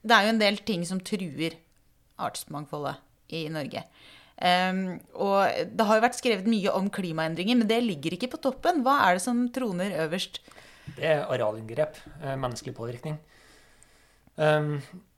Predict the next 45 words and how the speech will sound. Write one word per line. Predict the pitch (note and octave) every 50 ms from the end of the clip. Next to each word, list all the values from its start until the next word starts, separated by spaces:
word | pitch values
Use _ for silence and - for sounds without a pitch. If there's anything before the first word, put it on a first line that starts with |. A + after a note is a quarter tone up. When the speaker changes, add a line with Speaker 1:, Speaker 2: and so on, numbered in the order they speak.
| _ A3+
Speaker 2:
veibygging, | F#3+ D#3 D3+ D3 C3 A#2+ A#2+ A2+ B2+ C#3+ C#3
husbygging, | D3+ D3 B2 - - A#2 G#2+ A2+ C3 C#3+ D3 C#3 - - - _ _ _ _ _ -
eh, | C3 B2+ B2+ B2+ B2
sånn | C3 D3 - - - -
arealinngrep | C#3+ C3 B2+ A#2+ A2+ A2 A2 A#2 A2+ A#2 B2+ -
som | - D3 C#3 C#3 B2+ - _ _ _ _ _ _ _ _
skjer | - - - - - -
utenfor | G3 F3+ D3+ C3+ A#2+ - - A2+ - - B2+
landbruks- | C3 C3 C3 B2+ A#2 - A#2 A2+ - C#3+
og | C3+
jordbruksareal, | C3 B2 A#2+ A#2 A#2 - - B2 A#2 C3 D3 E3 D#3+ E3 -
er | C#3
det | A#2+ A2+ -
som | - A#2
påvirker | - - A2+ G#2 G#2+ - - B2
flest | - - A2+ - - -
arter. | A2 G#2+ - A2+ G#2+ - - _ _ - - - - - - - - - - _ _ _ -
<clears throat> | F3+ F#3 - - - - _ _ _ - _ _ _ -
Og | C#3+ C#3 C#3 C#3 - - F#3+
det | C3+ D3
er | D3
jo | C3+ -
på | - -
mange | C#3 C3 B2+ B2
måter | A#2+ A2+ A2+ A#2
en | A2
irreversibel | - A#2+ A2+ - A2+ G#2+ G#2+ A2+ A2+ - - A#2+ A#2 C3+ C3+ B2+
prosess. | - - D3 - F3+ E3+ - - - - - _ _ _
Altså, | - - - B2+
når | B2 A#2+
vi | B2
har | B2+ B2+ B2
bygd | B2 B2 A#2+
en | C3 B2+
vei, | B2 C3 C#3 C3
så | - B2 B2 A#2
er |
naturen | A2+ A#2 A2+ - A2 A2 A2 -
bort. | - - - _ _ - - _ _ _ _ _ _
Da | - -
får | - - A2 G2
vi | G2+ A2
den | A2+
ikke | A2+ - B2
tilbake. | - G2+ F#2 - - - A2+